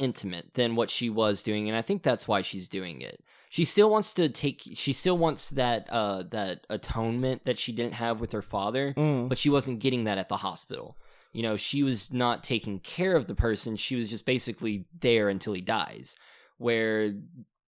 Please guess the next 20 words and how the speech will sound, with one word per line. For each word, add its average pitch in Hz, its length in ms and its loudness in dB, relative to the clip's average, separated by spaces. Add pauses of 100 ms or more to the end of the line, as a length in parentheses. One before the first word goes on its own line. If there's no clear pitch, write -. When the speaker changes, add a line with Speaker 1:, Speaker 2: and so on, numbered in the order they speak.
(100)
Speaker 1:
going 160 340 6
to 127 520 2
the 120 120 0
home 131 600 2
of, 113 380 0
um, 107 360 0
was, 117 220 -2
w-, 113 280 -12
Devereaux? 139 560 0 (140)
Speaker 2:
Of 160 100 0
the 160 80 2
Devereaux 147 380 4
family, 120 380 2
Speaker 1:
The 107 60 4
Speaker 2:
yeah. 135 160 4
Speaker 1:
Devereaux 123 300 4
family, 101 480 -2
Violet 120 500 4
and 107 280 -2
Ben. 95 460 0